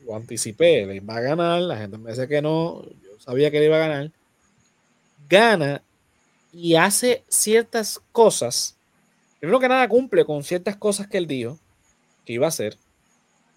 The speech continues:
hace otras dentro del, eh, este raciocinio populista que agrada a ciertas masas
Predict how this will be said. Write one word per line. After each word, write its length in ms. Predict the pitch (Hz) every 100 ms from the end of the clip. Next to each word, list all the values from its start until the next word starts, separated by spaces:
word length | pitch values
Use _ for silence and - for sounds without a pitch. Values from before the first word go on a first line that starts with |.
| _ _ -
hace 320 | 156 185 220
otras 720 | - 220 214 - 131 143 - - _ _ _ _ _ _ _ _ _
dentro 480 | 147 135 131 139 127
del, 400 | 123 120 120 -
eh, 140 | 117 -
este 260 | 127 - 170
raciocinio 520 | 180 160 156 185 180
populista 760 | 175 170 190 202 165 - 135 - _ _ _ _ _
que 320 | 151 151 147 -
agrada 920 | 151 151 156 175 262 277 220 170 -
a 100 | 143
ciertas 400 | - 160 208 202
masas 600 | 208 147 127 131 160